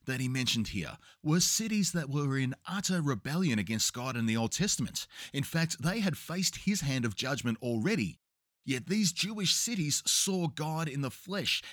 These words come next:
and refused to believe, and that was being deemed a greater evil here. So when we combine the sending of the twelve and the sending of the seventy-two,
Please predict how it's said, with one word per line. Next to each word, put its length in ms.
and 180
refused 580
to 100
believe, 540
and 180
that 120
was 160
being 240
deemed 420
a 140
greater 640
evil 360
here. 280
So 200
when 180
we 100
combine 460
the 100
sending 500
of 100
the 100
twelve 500
and 140
the 80
sending 420
of 80
the 100
seventy-two, 840